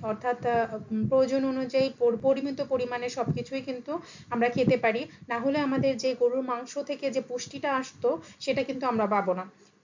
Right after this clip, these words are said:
তাই আমি বলবো এই, আহ, সঠিক তথ্য জানুন এবং ভালো থাকুন, নিজের শরীরের যত্ন নিন, পরিবার নিয়ে সুখে কাটুক আপনার ঈদ। ঈদ মোবারক সবাইকে।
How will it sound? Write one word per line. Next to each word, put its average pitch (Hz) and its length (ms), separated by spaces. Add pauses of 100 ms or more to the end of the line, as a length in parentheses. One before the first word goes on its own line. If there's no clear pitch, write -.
তাই 247 200
আমি 226 160
বলবো 220 440 (300)
এই, 233 380 (140)
আহ, 208 260
সঠিক 320 420
তথ্য 294 260
জানুন 302 440
এবং 247 300 (360)
ভালো 240 260
থাকুন, 226 380 (1300)
নিজের 240 320
শরীরের 240 460
যত্ন 226 360
নিন, 254 520 (240)
পরিবার 262 360
নিয়ে 254 320
সুখে 254 320
কাটুক 220 320
আপনার 196 360
ঈদ। - 500
ঈদ 240 120
মোবারক 196 480
সবাইকে। 190 520